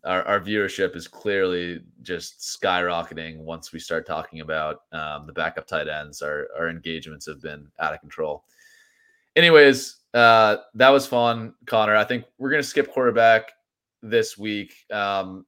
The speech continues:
I don't think anything major to talk about there, you know, as we're sort of approaching our, our end time here. That was a ton of fun, guys.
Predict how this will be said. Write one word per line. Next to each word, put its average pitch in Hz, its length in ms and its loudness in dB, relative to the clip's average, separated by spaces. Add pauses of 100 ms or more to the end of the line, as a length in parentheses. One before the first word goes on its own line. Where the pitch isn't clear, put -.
I 101 80 -8
don't 101 160 -8
think 98 160 -10
anything 95 720 -10 (560)
major 107 760 0
to - 100 -18
talk 101 280 -4
about 95 500 -2 (180)
there, 95 880 -2
you 90 100 -16
know, 85 140 -10
as 87 160 -8
we're 90 100 -16
sort 92 180 -10
of 87 80 -10
approaching 87 540 -8
our, 82 520 -6 (540)
our 113 120 0
end 127 220 -2
time 117 260 0
here. 104 540 -4 (320)
That 117 80 2
was 131 120 2
a 123 40 -12
ton 135 140 -4
of 123 80 -10
fun, 117 180 -4
guys. 104 640 -2